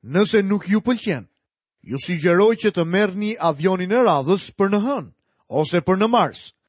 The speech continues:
dhe të largoheni nga kjo tokë. Ai do të marrë pushtetin mbi këtë tokë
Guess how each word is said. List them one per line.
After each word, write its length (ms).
dhe 240
të 140
largoheni 680
nga 80
kjo 240
tokë. 260
Ai 240
do 160
të 80
marrë 260
pushtetin 680
mbi 100
këtë 320
tokë 400